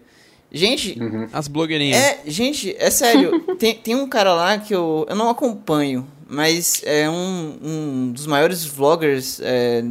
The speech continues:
Speaker 1: americanos, eu acho que é maior até do que o Casey Neistat.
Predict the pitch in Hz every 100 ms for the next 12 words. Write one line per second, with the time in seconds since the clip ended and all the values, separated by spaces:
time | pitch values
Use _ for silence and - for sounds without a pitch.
0 | 120 131 139 139 143 160 175 147 - 139
1 | - 156 147 160 165 156 151 - 139 131
2 | 143 147 143 131 151 - 127 -